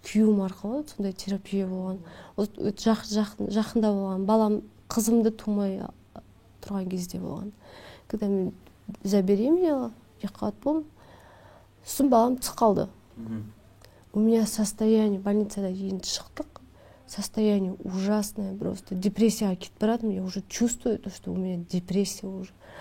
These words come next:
Speaker 1: Потому что ты понимаешь, что, что си-, только что потеряла ребёнка просто. И сосын, э, қасымда сестренкаларым көп қой менің, сестренкаларым бәрі жиналып, "Давай жүр ана жаққа барып тамақ іш, әлі жинап ал, күш жинап ал", — деп.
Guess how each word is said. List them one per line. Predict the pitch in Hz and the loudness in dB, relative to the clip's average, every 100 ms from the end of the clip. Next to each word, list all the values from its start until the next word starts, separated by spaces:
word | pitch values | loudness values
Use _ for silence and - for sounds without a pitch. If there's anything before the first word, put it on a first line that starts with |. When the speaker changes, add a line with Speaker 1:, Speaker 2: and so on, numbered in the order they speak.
| - - | -18 -12
Speaker 1:
Потому | - 226 | 2 4
что | 220 - 208 - - - - | 4 4 2 0 -16 -16 2
ты | 254 | 6
понимаешь, | 226 226 226 240 453 | 8 8 8 6 4
что, | - - | 2 -8
что | - 226 | -6 -4
си-, | 214 202 202 - - | -2 -4 -4 -6 0
только | 226 - | 0 0
что | - 247 | -4 -2
потеряла | 208 - 208 220 226 | -2 0 2 2 2
ребёнка | 202 185 185 190 - - | 2 0 0 -2 -6 -14
просто. | - 196 - - - - - - - - | -12 -10 -14 -20 -20 -20 -20 -20 -18 -6
И | 208 | -4
сосын, | 202 226 220 240 226 - | -2 -4 2 4 4 2
э, | - - - - - - - - | -6 -8 -10 -10 -10 -8 -8 -6
қасымда | - 302 302 | 0 6 8
сестренкаларым | 220 - - 277 254 240 214 | 6 2 6 6 8 8 8
көп | 240 254 | 6 6
қой | - | 8
менің, | 311 - | 8 6
сестренкаларым | - - - 226 214 208 196 | 0 -6 0 0 0 0 0
бәрі | 196 208 202 190 - - - | 0 0 0 -4 -10 -18 -6
жиналып, | - 208 208 208 202 - | 2 4 6 4 2 0
"Давай | 202 214 | -2 0
жүр | 208 - | -2 -4
ана | 196 196 | -6 -8
жаққа | - | -10
барып | - 196 | -8 -8
тамақ | - 208 196 | -4 -2 -2
іш, | 185 | -2
әлі | - 208 | 0 0
жинап | 185 202 190 | 2 0 0
ал, | 202 196 | 0 -2
күш | 196 - 214 | -4 -6 -4
жинап | 202 196 | -2 -2
ал", — | 196 | -4
деп. | 196 | -6